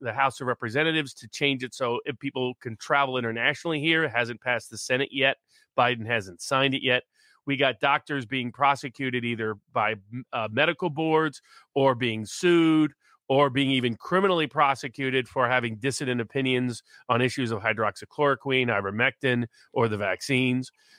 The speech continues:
Uh, the Arizona election contest has now been fully briefed on the Kari Lake case, and there's up-, updates on the attorney general's side as well. When can somebody sue for false criminal charges? Uh, we have a big Second Amendment case, uh, uh, against the, uh,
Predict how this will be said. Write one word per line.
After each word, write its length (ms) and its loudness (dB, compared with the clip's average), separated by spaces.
Uh, 280 4
the 160 0
Arizona 360 2
election 400 0
contest 560 0
has 120 -4
now 160 2
been 200 0
fully 280 0
briefed 360 -2
on 80 -2
the 60 -4
Kari 280 0
Lake 280 -2
case, 340 -4
and 100 -4
there's 160 -4
up-, 200 0
updates 420 -2
on 80 -2
the 80 -2
attorney 300 -2
general's 340 0
side 240 2
as 120 -12
well. 360 -2
When 200 4
can 180 0
somebody 460 0
sue 400 0
for 220 -4
false 320 0
criminal 420 -4
charges? 560 -6
Uh, 200 4
we 120 4
have 120 4
a 80 0
big 240 -2
Second 300 -2
Amendment 420 0
case, 460 -4
uh, 540 2
uh, 180 2
against 400 -2
the, 320 0
uh, 140 2